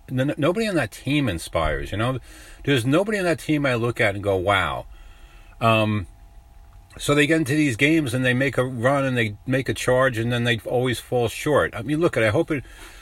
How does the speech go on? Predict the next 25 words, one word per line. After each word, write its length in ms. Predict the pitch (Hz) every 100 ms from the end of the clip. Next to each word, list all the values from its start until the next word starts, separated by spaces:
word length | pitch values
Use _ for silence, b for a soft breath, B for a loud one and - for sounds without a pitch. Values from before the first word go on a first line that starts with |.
| B
I 80 | 135
hope 180 | 127 -
it, 120 | 147 - - -
I 120 | 120
hope 180 | 143 185
it 80 | 139
changes. 520 | - 131 135 139 117
I 120 | 110
hope 180 | 101 160
they 160 | 139 120
win 600 | 104 117 123 123 123 - - - - - - 127
soon. 580 | - - 131 135 131 131 b b b b
I'd 100 | 117
love 180 | 127 139
to 80 | 131
see 180 | - 135
another 300 | 127 131 120
Subway 460 | - 131 123 127
Series. 360 | - 127 127 123
I'd 60 |
love 100 | 151
to 100 | 170
see 120 | - 165
another 320 | 139 147 131
twenty 480 | - 147 143 113